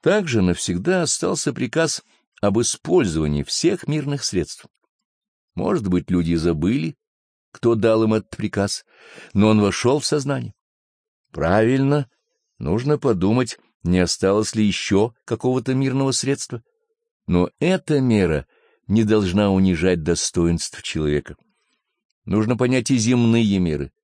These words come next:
и надземные. Только при существовании гармонии можно понять красоту мира, иначе при полном незнании достоинства человека получится отвратительное безобразие.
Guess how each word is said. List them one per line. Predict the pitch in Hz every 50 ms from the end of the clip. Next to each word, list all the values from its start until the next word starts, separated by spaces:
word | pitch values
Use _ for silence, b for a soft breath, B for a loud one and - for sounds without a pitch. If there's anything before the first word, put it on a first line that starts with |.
| _ _ _ _ _ _
и | - 110
надземные. | 104 101 92 80 76 76 82 85 85 80 78 73 67 62 - _ _ _ _ _ _ _ _ _ -
Только | - 82 - - -
при | 101 104
существовании | - - 117 110 - - - - 127 117 - - - 120 117 127 135 135 123 120 120 117 113
гармонии | 101 92 98 98 101 95 95 107 120 120 110 104 98 95
можно | 95 98 98 87 95 92 87 B B B B B B _ -
понять | 95 95 98 104 113 117 113 95 -
красоту | - 98 95 - - 90 78 - 85 80
мира, | 76 76 80 120 160 147 107 82 - - _ _ _ _ _ _ _ _ _
иначе | - 73 76 78 76 - - -
при | - 78 78
полном | - - 95 98 101 95 90 85 80 80
незнании | 76 71 69 73 80 92 123 151 156 151 147 147 143
достоинства | 131 135 131 - - - 120 120 110 110 107 - - - 104 101
человека | - 98 95 92 95 90 - - b b b b b b b -
получится | 85 82 82 85 - - - - - 98 87
отвратительное | 82 - - 90 80 - - 80 73 - - 69 73 76 69
безобразие. | 67 67 69 67 69 67 65 67 69